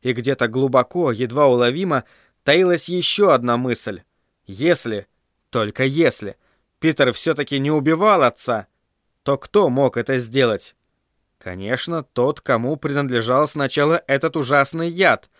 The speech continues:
Тот, кто лишился бы всего, если бы Питер пришел к власти. Тот, кто теперь при Томасе, приобрел все.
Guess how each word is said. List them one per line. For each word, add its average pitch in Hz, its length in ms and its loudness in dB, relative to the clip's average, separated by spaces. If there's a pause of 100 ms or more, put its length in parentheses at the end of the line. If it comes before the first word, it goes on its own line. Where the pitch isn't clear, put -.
(380)
Тот, 156 240 2
кто - 180 0
лишился 170 600 0
бы 131 140 -2
всего, 196 460 0 (220)
если 165 360 2
бы 160 160 2
Питер 160 380 -2
пришел 147 420 -2
к - 80 -8
власти. 165 560 2 (460)
Тот, - 260 4
кто 165 160 0
теперь 190 400 0
при 214 180 -2
Томасе, 156 760 2 (300)
приобрел 185 680 6
все. 180 560 2